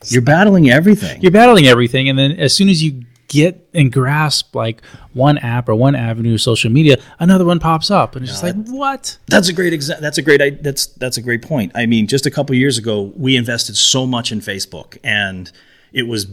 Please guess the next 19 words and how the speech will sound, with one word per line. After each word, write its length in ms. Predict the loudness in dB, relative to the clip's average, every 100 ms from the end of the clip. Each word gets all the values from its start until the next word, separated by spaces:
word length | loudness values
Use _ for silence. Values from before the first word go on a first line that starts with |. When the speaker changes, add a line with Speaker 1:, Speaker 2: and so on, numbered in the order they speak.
| -20 _ -6
Speaker 1:
it 60 |
was 120 | -4 -4
about 220 | -6 -6
building 380 | -4 -2 -2 -6
likes 380 | -6 -8 -8 -10
and 240 | -8 -10
building 400 | -4 -2 -2 -4
a 40 | -6
fan 400 | -8 -6 -4 -4
base 280 | -6 -12 -12
on 140 | -14
Facebook 500 | -14 -12 -12 -12 -16
and 140 | -16
getting 300 | -10 -8 -8
our 100 | -10
news 260 | -10 -10 -12
out 180 | -12 -14
on 100 | -16
Facebook. 460 | -12 -10 -10 -14